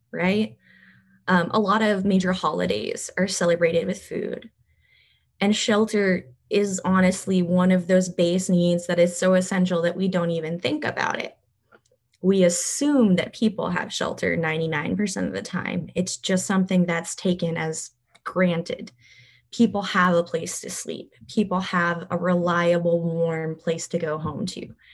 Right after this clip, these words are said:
So when we think about food and shelter, we need to remember that these are things that are integral to someone's life and experience, that they're essential to them being able to carry on and do other things, be successful,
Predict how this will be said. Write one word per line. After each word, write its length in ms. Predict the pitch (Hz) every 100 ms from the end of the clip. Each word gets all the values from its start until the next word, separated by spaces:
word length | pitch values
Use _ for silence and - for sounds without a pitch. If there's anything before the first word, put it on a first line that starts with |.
| - - - _ _ _
So 640 | - - 190 170 170 - - _ _ _ _ _ -
when 260 | 185 240 262
we 220 | 285 294
think 180 | 262 262
about 320 | 226 208 -
food 280 | 220 220 233
and 160 | 233
shelter, 600 | 220 165 - 170 165 185 _ _ _ _ _ _ - _ _ _ _ _
we 100 | 220
need 140 | 233
to 80 | 240
remember 320 | 240 226 226
that 160 | 196 190
these 160 | 214 208
are 80 |
things 480 | 220 208 202 202 180
that 280 | 185 196 190
are 100 | 190
integral 800 | 185 185 - 277 247 190 233 196
to 120 | 226
someone's 440 | 226 196 190 185 170
life 320 | 170 170 180
and 100 | 175
experience, 720 | 175 - 175 190 - - -
that 140 | - 175
they're 340 | 175 175 180 - - - - _
essential 720 | 214 - - 262 254 254 254
to 100 | 240
them 220 | 208 214 208
being 320 | 202 185 190
able 400 | 180 185 180 185
to 120 | 190
carry 460 | 190 220 220 220 208
on 260 | 208 196
and 200 | 190 185
do 240 | 190 220 220
other 360 | 214 233 214
things, 380 | 226 180 170 165
be 180 | - 220
successful, 920 | - 196 - 185 180 - 170 165 160